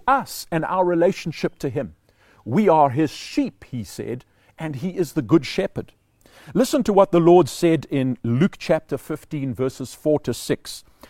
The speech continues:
He tells a parable here about a shepherd.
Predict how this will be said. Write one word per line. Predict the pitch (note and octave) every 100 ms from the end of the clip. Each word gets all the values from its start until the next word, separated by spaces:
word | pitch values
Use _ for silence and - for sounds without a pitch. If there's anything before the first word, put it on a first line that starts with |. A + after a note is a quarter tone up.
| _
He | E3
tells | - G3+ A#3+ G3
a | D#3
parable | - G3 G#3 F#3+ C#3+ A#2
here | - A2 E2+ E2+ _ _ _ -
about | D#3+ C#3 E3 F3+ - - _ _ _
a | F3
shepherd. | - F#3 - A#2